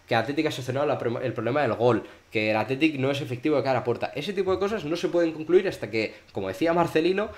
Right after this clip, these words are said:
pues jornada diez, doce, tal, pues ahí es cuando ya puedes, eh, sacar esas conclusiones, ¿no? Entonces es un poco lo que os quería explicar y me parecía, pues, eh,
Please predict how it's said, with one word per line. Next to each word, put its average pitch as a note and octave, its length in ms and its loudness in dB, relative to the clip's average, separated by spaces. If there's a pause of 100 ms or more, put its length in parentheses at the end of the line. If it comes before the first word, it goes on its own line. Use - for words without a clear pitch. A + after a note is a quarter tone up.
(160)
pues A#2+ 120 -8
jornada A#2+ 300 2
diez, D#3 320 6
doce, E3+ 520 2
tal, E3+ 220 -2
pues A2 140 -8
ahí D#3 180 0
es F3+ 100 0
cuando B2+ 200 -2
ya B2+ 160 2
puedes, B2+ 320 2 (220)
eh, G#2+ 540 -2
sacar C3+ 280 -2
esas B2 180 -4
conclusiones, F#2 600 -6
¿no? B2+ 60 -4
Entonces C#3 280 -2
es C3 80 -6
un B2+ 80 -2
poco C3 220 -2
lo A#2 100 2
que G#2 60 -2
os G2 100 -4
quería A#2 200 -2
explicar A#2+ 420 -2
y - 20 -2
me G2 140 -6
parecía, A2 420 -4 (240)
pues, - 240 -10
eh, F#2+ 560 -2